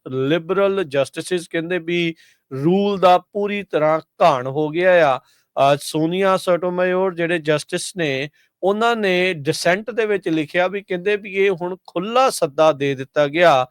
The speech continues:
ਸੰਵਿਧਾਨ ਨੂੰ ਬਾਈਪਾਸ ਕਰਨ ਦਾ। ਇਸ ਡਿਸੈਂਟ ਦੇ ਵਿੱਚ ਅਲੈਨਾ ਕੇਗਨ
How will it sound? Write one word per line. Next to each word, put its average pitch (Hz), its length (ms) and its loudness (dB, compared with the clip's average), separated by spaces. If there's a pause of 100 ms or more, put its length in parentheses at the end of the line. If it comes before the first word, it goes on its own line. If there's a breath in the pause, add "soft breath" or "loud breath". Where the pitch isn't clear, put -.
(240)
ਸੰਵਿਧਾਨ 170 760 4
ਨੂੰ 143 380 -4
ਬਾਈਪਾਸ 131 760 0 (100)
ਕਰਨ 156 300 -4
ਦਾ। 185 220 2 (360)
ਇਸ 175 300 4
ਡਿਸੈਂਟ 170 540 -4
ਦੇ 202 180 -2
ਵਿੱਚ 160 280 -4 (100)
ਅਲੈਨਾ 156 420 -2
ਕੇਗਨ 185 480 -4